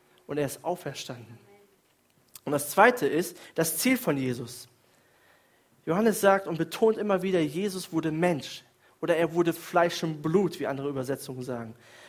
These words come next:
Warum betont er das so? Auch hier ist das Christentum anders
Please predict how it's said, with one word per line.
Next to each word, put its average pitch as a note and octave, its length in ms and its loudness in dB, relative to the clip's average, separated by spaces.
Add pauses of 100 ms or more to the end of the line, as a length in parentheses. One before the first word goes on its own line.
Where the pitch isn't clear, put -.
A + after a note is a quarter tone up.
(160)
Warum G3 240 4
betont A3 380 4
er F3 60 2
das C3+ 240 -4
so? A#2 220 -8 (400)
Auch G3 180 4
hier B3+ 240 2
ist - 160 2
das - 180 -4
Christentum E3 720 -4
anders F3+ 640 0